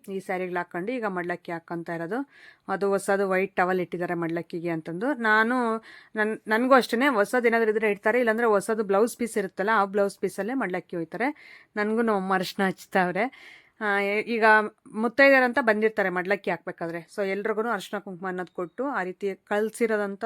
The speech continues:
ಅರಿಶಿನ ಇರುತ್ತೆ ಅವ್ರಿಗೆ ಮುಖಕ್ಕೆ ಹಚ್ಚೋ ಅಂಥದ್ದು. So ಅದನ್ನ ನಮಗೂ ಹಚ್ತಾರೆ. So ಹಂಗೆ ಈಗ ಅರಿಶಿನ ಕುಂಕುಮ, ಅರಿಶಿನ ಎಲ್ಲ ಹಚ್ಬಿಟ್ಟು ಈಗ ಕುಂಕುಮ ಇಡ್ತಾವ್ರೆ ನಮ್ಮಮ್ಮ.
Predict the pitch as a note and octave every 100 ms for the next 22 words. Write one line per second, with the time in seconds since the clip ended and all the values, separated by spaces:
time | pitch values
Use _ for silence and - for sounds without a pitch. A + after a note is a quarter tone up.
0 | G#3+ F#3 - G#3+ F#3+ - F3 F3 F3+ F3+
1 | G3 - E3+ - F#3 E3+ E3 E3 C#4+ -
2 | - - _ G#3+ G#3 A#3+ A3 F#3+ G3 G3
3 | F3 - F3+ F#3 C4 _ - _ _ G#3
4 | F#3+ G3 A3+ A3 G#3+ F#3 A3 G#3 G3+ G3
5 | F#3 F#3+ A3 G#3 G3+ F#3 - G3 F#3+ C4
6 | C4 G3 F#3 F#3 G3+ G3 G3 F#3+ - F3+
7 | F3+ F3 E3+